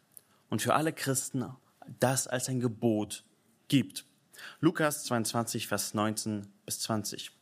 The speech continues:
<clears throat> "Und er nahm das Brot, dankte, brach es, gab es ihnen und sprach, ‚Das ist mein Leib,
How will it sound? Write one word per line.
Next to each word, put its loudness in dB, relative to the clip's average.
<clears throat> -10
"Und 4
er 6
nahm 4
das -2
Brot, 0
dankte, 0
brach 2
es, -10
gab 2
es -2
ihnen 0
und -4
sprach, 0
‚Das 2
ist -2
mein 2
Leib, 2